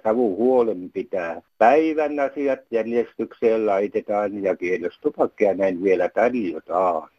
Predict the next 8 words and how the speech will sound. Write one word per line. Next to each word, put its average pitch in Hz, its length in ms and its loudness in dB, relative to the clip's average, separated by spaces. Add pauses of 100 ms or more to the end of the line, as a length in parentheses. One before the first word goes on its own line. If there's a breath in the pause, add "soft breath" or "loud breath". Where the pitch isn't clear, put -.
(380)
Mikähän 135 460 2
minussa 123 480 -2
on 98 140 -6
vikana, 92 640 -2 (260)
kun 117 160 -2
melkein 131 420 0
aina 131 340 0
olen 90 340 -8